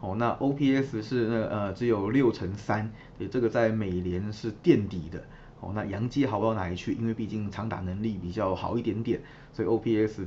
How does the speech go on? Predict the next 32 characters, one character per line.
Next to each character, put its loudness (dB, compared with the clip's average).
九 -2
月 4
是 0
六 4
成 -4
八 0
八， -2
对， -8
但 -2
在 0
美 0
联 -2
排 -6
属 -8
倒 0
数 -6
第 -6
三， -2
对， -6
所 -2
以 4
会 2
造 4
成 0
现 -2
在 0
这 -2
样 0
子 -8
的 -4
惨 -8
况。 2